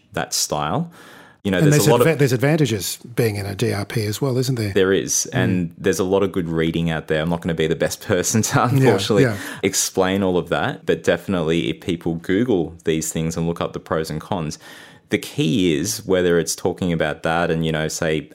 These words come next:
Speaker 1: active versus passive in terms of E T Fs, you've gotta look at what suits you in terms of your style and your risk tolerance, you know? So, yeah, same thing with D R Ps or investing in different sectors. Does that suit your style?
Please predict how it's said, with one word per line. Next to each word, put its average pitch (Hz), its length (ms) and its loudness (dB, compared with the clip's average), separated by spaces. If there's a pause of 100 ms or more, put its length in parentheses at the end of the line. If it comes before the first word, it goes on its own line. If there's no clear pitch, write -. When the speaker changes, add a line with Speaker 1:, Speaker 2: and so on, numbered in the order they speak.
Speaker 1:
active 82 280 -8
versus 80 300 -2
passive 85 580 -4
in 80 80 -2
terms 85 280 -4
of - 100 0
E 82 140 0
T 82 240 0
Fs, - 200 -4 (420)
you've 87 180 -4
gotta - 180 2
look 92 320 0
at - 160 -2
what 85 340 0 (200)
suits - 500 -4
you 85 340 -2 (200)
in 85 120 -2
terms 82 320 -4
of 80 60 -6
your 73 100 -4
style 78 480 -2
and 80 160 -4
your 80 220 0
risk 85 340 0
tolerance, - 720 -4 (160)
you 80 80 -8
know? 76 220 -4
So, 80 420 0 (380)
yeah, 80 220 2 (120)
same 85 280 -2
thing 85 180 0
with 78 120 0
D 78 140 0
R 76 140 -2
Ps 85 340 0
or 80 100 0
investing 80 440 -2
in 82 100 0
different 78 300 -4
sectors. - 480 -4
Does 87 200 -4
that 98 160 -2
suit - 280 -4
your 98 160 -2
style? - 400 -4